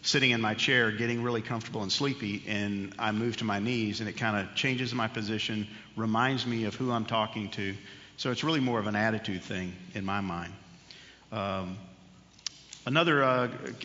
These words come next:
question we had submitted is, "What's the key to prevailing prayer?" And, uh, to me, this goes back to, we talked about Lu-,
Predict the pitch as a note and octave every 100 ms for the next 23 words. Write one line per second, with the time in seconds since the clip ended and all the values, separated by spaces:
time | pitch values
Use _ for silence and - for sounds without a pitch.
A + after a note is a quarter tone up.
0 | F2+ D#2 - - C#3+ C3+ B2+ B2 A#2+ B2+
1 | A#2+ A2+ G#2+ C#3 D#3 - C#3+ - C#3 B2
2 | - G2+ A#2 A#2+ A2+ F#2+ F2+ G2+ E2 -
3 | - - - - - - - - - -
4 | - - - F#2 F2+ F2+ F2+ F2 - -
5 | - - - - - - - - - -
6 | A#2+ C3+ C3 B2 - B2 G#2+ A2+ A2+ -
7 | G#2 A2 B2 A2 A2 G#2+ G2 G#2+ G#2+ A2+